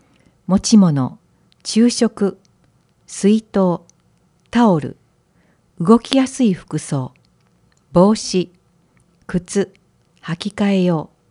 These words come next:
参加費、大人三百円、小学生以上百円、小学生未満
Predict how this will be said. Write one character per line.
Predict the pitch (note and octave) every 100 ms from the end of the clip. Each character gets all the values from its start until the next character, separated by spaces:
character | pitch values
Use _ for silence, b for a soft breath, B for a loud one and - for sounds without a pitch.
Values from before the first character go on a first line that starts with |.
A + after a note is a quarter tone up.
| _ _ _ _ _ _ _ _
参 | - - G#3 B3
加 | A#3+
費、 | A#3 D#3+ C3 _ _ _ _ _ _ -
大 | F3
人 | A3+ A3 G#3+
三 | - A3+
百 | A3 A3+ - D#3
円、 | B2 - _ _ _ _ _ _ _ _ _ -
小 | - G#3 A#3+
学 | B3+ -
生 | - B3
以 | A#3
上 | G3+ C#3+ - _ _
百 | - D3+ F#3
円、 | F3 D#3+ D3+ _ _ _ _ _ _ _ _ _
小 | - - A3+
学 | C4 C4
生 | - B3 A#3+
未 | A3+ G#3
満 | D#3 C3